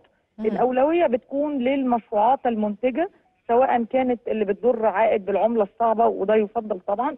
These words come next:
Speaker 2: او الانتاجيه في العموم، مع الاستمرار في المشروعات الاخرى التنمويه،
Speaker 1: مم.
Speaker 2: لانها مهمه لكل مصري ومصريه.
Speaker 1: طيب، كان في كلام كمان عن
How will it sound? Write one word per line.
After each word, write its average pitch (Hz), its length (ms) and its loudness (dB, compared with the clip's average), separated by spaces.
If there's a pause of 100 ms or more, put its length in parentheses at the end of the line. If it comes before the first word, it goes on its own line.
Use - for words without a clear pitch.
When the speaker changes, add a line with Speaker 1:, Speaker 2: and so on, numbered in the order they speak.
Speaker 2:
او 302 120 2
الانتاجيه 240 640 0
في 233 260 0
العموم، 220 480 -2
مع 320 300 0 (380)
الاستمرار 233 800 0
في 269 240 -2
المشروعات 214 600 -2
الاخرى 254 520 -2
التنمويه، 202 640 0
Speaker 1:
مم. - 400 -6
Speaker 2:
لانها 233 240 2
مهمه 240 420 0
لكل 254 320 0
مصري 226 320 -2
ومصريه. 180 480 -4 (140)
Speaker 1:
طيب، 262 160 2
كان 294 200 0
في 370 120 0 (140)
كلام 320 400 0
كمان 262 360 -6
عن 254 220 -2